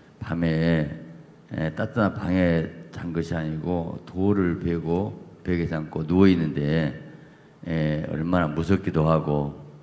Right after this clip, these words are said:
춥기도 하고 외롭기도 하고. 우리 인생길에 그럴 때가 있어요. 근데 사실 그때 하나님 만날 때예요. 에, 광야에서 돌베개 베고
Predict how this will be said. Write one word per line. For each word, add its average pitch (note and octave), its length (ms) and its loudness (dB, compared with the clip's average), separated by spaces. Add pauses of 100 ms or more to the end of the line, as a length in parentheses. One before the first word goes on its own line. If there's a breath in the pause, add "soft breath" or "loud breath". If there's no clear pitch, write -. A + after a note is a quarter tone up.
(300)
춥기도 G2 500 2
하고 D2 500 0 (260)
외롭기도 D#2 560 -2
하고. C#2+ 520 -4 (1200 loud breath)
우리 F2+ 260 6
인생길에 G#2 600 6
그럴 G2 300 8
때가 G2 260 6
있어요. C#2+ 800 2
근데 D#2 240 -4
사실 F2 360 -4
그때 F#2+ 280 -4
하나님 F#2 280 -2
만날 D#2 360 -2
때예요. C2 340 -2 (680)
에, C2+ 540 -6
광야에서 E2 1120 2
돌베개 D2+ 680 0
베고 D2 640 -4